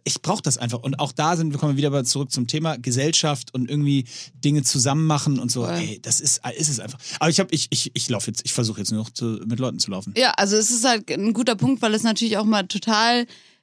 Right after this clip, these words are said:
Speaker 2: davon abhängig ist, für was läufst du. Du läufst jetzt ja nicht unbedingt für eine Competition und wenn du bei High Rocks mitmachst, machst du wahrscheinlich eh ein Double. Das heißt, da bist du auch mit jemandem zusammen. Deswegen ist das für dich,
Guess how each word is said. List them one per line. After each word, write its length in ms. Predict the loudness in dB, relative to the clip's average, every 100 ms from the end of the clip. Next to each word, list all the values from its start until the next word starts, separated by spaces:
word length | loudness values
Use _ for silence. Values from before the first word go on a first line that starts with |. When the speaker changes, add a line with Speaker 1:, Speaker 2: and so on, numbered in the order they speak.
| -2
Speaker 2:
davon 240 | 2 4 2
abhängig 340 | 4 4 6
ist, 220 | 4 2 2
für 200 | 2 4
was 180 | 2 4
läufst 400 | 4 6 4 2
du. 120 | 0
Du 120 | 2
läufst 300 | 4 4 4
jetzt 160 | 2 2
ja 80 |
nicht 160 | 2 2
unbedingt 260 | 2 2 2
für 120 | 2
eine 160 | 2 4
Competition 560 | 2 2 2 2 4
und 80 | 4
wenn 120 | 4
du 60 | 4
bei 120 | 4
High 140 | 4
Rocks 140 | 4 2
mitmachst, 360 | 0 2 2
machst 180 | 2 0
du 40 | 2
wahrscheinlich 260 | 4 4 4
eh 120 | 4
ein 100 | 4
Double. 240 | 4 4
Das 160 | 2 2
heißt, 160 | 2 2
da 60 |
bist 200 | 0 0
du 40 | 0
auch 140 | 2
mit 140 | 2 2
jemandem 220 | 2 2
zusammen. 360 | 0 4 4 2 -4 -16 -12 -2
Deswegen 320 | 2 2 2
ist 140 | 2
das 120 | 2
für 120 | 2 2
dich, 300 | 4 4